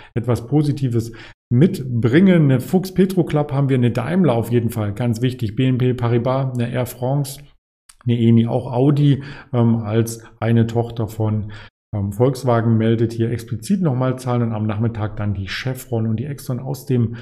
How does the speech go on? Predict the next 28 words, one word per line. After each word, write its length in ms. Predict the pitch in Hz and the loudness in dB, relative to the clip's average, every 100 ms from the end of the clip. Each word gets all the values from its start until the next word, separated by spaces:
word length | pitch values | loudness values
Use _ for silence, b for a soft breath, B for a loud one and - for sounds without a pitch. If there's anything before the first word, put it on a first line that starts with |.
| B B - | B B -8
äh, 120 | 123 | -4
Rohstoffbereich, 1500 | 113 110 - 175 - - 127 127 123 110 120 104 127 180 - | -4 -4 -2 0 0 -2 -2 -2 -2 2 2 2 2 0 0
äh, 100 | 135 | -2
sowie 400 | 113 120 117 160 | 0 0 2 0
die 140 | 143 120 | 0 -2
Colgate 640 | - 120 110 120 120 120 | 0 0 0 -4 -2 -4
Palmolive. 800 | - - 208 208 135 113 104 - B - | -4 0 4 6 6 4 0 -6 B -4
Und 160 | 117 107 | -2 2
Wirtschaftstermine 640 | 151 156 - 135 139 135 | 2 2 -2 2 2 2
gibt's 200 | 131 - | 0 -2
natürlich 380 | 127 123 117 110 | -4 0 0 0
auch. 320 | 127 165 - B B - | 0 -2 -2 B B -2
Heute 300 | 127 127 - | 0 0 -2
zehn 200 | 139 135 | 0 2
Uhr 140 | 120 | 2
Bruttoinlandsprodukt, 960 | 117 139 131 160 151 143 135 147 147 - | 2 0 0 0 -2 0 2 2 0 -4
elf 380 | 131 123 123 135 | -2 -2 -2 -2
Uhr 360 | 123 120 120 | 0 0 -4
auch 280 | 117 147 147 | -2 -2 0
Bruttoinlandsprodukt, 840 | 135 131 135 135 131 123 139 135 | -2 -2 0 -2 -2 -2 -2 -4
einmal 420 | 120 117 117 101 - | -4 -2 0 -2 -6
von 160 | 110 101 | -4 -2
Deutschland, 460 | 110 113 - 117 | -2 -4 -6 -6
einmal 240 | 113 113 110 | -4 -4 -4
aus 160 | 117 | -8
der 140 | 120 127 | -6 -4
E 40 | |
U 380 | 151 175 190 | 0 2 2